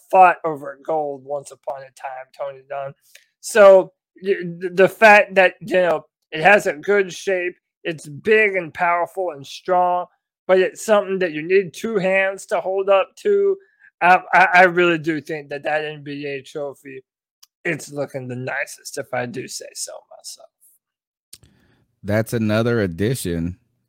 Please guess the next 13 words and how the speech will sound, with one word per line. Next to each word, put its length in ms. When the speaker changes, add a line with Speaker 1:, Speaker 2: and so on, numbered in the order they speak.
Speaker 2:
of 140
Debate 460
My 240
Take. 680
Man, 340
it's 140
been 160
a 80
good 240
one 180
so 240
far. 520
Um, 600